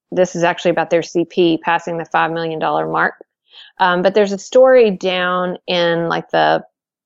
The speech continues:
I don't know, third or fourth page, something like that, close to the end, um, that it was Arkansas. So the Arkansas Baptist State Convention adopted, um, a resolution on, uh,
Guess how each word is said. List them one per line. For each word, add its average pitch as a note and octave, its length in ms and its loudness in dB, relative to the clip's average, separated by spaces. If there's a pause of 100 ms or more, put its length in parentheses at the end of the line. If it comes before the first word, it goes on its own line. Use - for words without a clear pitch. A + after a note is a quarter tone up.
(140)
I E3+ 80 -4
don't D#3+ 100 -2
know, D#3+ 260 -4
third F#3 180 4
or F3+ 60 4
fourth F3 320 0
page, D#3+ 400 0
something D#3+ 380 -6
like D#3+ 180 -6
that, D#3+ 240 -2 (220)
close G3+ 300 0
to E3+ 60 -4
the D#3+ 140 -2
end, D#3+ 320 -6 (500)
um, E3+ 320 0
that F#3 200 0 (200)
it G3+ 80 -2
was F3+ 200 -2 (100)
Arkansas. G#3 600 -2
So - 160 -6
the F3+ 100 0
Arkansas A#3+ 500 0
Baptist F3 400 -2
State F3+ 240 -4
Convention E3+ 640 -8
adopted, F#3 840 0 (480)
um, E3 300 -2
a F3 100 2
resolution F3+ 1000 0 (300)
on, F3+ 560 0 (120)
uh, E3+ 300 0